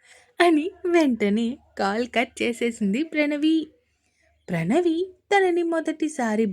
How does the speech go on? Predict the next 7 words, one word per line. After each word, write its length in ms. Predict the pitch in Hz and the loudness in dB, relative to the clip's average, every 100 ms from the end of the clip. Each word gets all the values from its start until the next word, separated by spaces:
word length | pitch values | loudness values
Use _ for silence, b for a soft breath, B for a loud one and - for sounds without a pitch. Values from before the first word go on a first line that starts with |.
| 175 | -2
బావా 340 | 170 170 196 190 - 190 | -4 -2 -2 -2 -4 -4
అని 180 | 185 180 | -4 -6
పిలిచినందుకు 840 | 175 165 - 220 202 180 185 - 294 277 _ _ _ _ _ - | -10 -10 -4 -2 0 -2 -6 -6 -6 -8 _ _ _ _ _ 2
హ్యాపీగా 540 | 415 415 - 233 226 240 | 4 4 -2 -6 -6 -6
ఫీల్ 220 | - 202 196 | -6 -2 -2
అవుతూ 240 | 185 196 196 | 0 2 2
ఉన్నాడు 400 | 185 175 175 226 | 0 -2 -4 -4